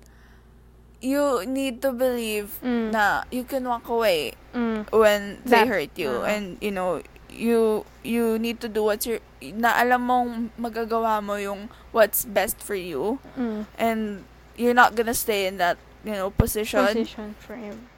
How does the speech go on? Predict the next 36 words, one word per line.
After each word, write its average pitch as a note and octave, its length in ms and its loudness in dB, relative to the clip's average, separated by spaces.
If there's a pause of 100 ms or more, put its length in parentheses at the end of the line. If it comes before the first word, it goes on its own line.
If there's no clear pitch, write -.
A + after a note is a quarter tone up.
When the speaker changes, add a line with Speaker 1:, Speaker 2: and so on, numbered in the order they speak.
(140)
Speaker 1:
Basta, B3 560 4
Speaker 2:
But G4 240 8
it, D4+ 320 -2
you - 160 -16
Speaker 1:
stop B3+ 320 6
Speaker 2:
feel E4 60 6
it. - 20 6
Speaker 1:
worrying. G#3+ 380 2 (100)
Speaker 2:
You A3 80 -4
feel C4 160 -2
Speaker 1:
Stop A3+ 300 6
Speaker 2:
it. - 40 -8
Speaker 1:
worrying. A#3+ 460 6
Speaker 2:
Mm. G#3+ 120 -2 (120)
Speaker 1:
Stop, B3 300 6 (260)
stop B3+ 380 2 (160)
worrying G#3 560 -2
about F3+ 340 2
whether G#3 240 -4
you G3+ 140 -6
can G#3+ 100 -8
trust A3 240 -4
someone G3 320 -4
or D3 140 -2
not. D2 200 -2
You A3 140 -2
don't, G3+ 320 0
you, A3+ 400 -2
you'll A3+ 240 2
never G3 300 2
know. F3+ 260 2
You'll A3+ 240 4
never G#3 320 4
really G3 300 -4
know. C#3 180 -2
Speaker 2:
Mm. A#3 240 2